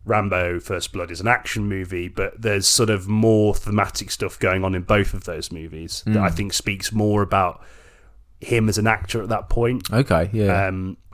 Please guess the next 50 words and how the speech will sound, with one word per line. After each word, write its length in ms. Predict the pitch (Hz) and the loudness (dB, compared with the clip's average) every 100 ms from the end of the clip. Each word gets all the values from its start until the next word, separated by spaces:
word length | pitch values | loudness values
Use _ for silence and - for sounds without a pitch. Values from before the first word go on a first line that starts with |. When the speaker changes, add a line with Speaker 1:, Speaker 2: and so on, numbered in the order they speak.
| - - | -20 -12
Speaker 1:
so 100 | 90 | 0
how 220 | 113 110 | 2 4
easy 340 | 104 101 92 92 | 2 -2 -4 -6
it 60 | 90 | -6
is 240 | 92 85 | -6 -8
that 80 | 92 | -10
you 100 | 92 | -10
get 160 | 92 - | -8 -6
swept 460 | - 101 - - | -4 -4 -6 -6
up 340 | 98 - - - - - | -6 4 6 6 0 2
by 260 | 107 104 | 6 8
these 260 | 95 90 87 | 6 -2 -4
sort 200 | - 90 | -4 -4
of 100 | 85 | -4
genres, 460 | - 87 82 82 90 | -4 -4 -4 -6 -4
and 120 | 90 | -4
they 80 | 90 | -4
sort 220 | - 92 | -4 -6
of 80 | - | -8
tend 260 | 104 95 | -6 -4
to 100 | 92 | -4
sort 180 | - 90 | -6 -8
of 120 | 85 - - - - - - - - - - - - | -10 -16 -20 -20 -20 -20 -20 -20 -20 -20 -20 -20 -16
dictate 460 | 104 - - 95 90 | -14 -6 -4 -4 -2
your 320 | 101 95 - - - - - | -2 -2 -8 -20 -20 -20 -16
entire 380 | 98 - 107 - | -12 -4 -4 -2
<laughs> 60 | - | -2
career 360 | 117 104 104 | 2 4 4
path. 400 | 107 107 101 101 | 4 4 4 4
Speaker 2:
Mm-hmm, 300 | 120 113 110 | 4 6 6
yeah. 160 | 104 101 | 6 8
Speaker 1:
And 80 | 120 | 8
I 60 | |
think 120 | 117 143 | 8 8
that's 160 | 139 | 8
really 220 | 135 139 131 | 8 6 6
the 100 | 131 | 4
case 300 | 127 123 - | 4 4 2
with 120 | - | 0
Stallone. 220 | 113 101 | 0 2
Obviously, 380 | 131 123 120 117 | 4 4 4 2
he's 80 | 98 | 2
been 160 | 101 92 | 0 0
lo-, 180 | 92 - | -2 -4
in 180 | 95 92 | -4 -4
lots 220 | - - | -6 -8
of 80 | 92 | -10
extra 340 | - - 92 | -10 -12 -12
stuff. 400 | - 101 101 - - - - - - - | -6 -6 -6 -10 -18 -16 -14 -16 -12 -2
Um, 500 | 95 92 92 92 | 2 2 0 -6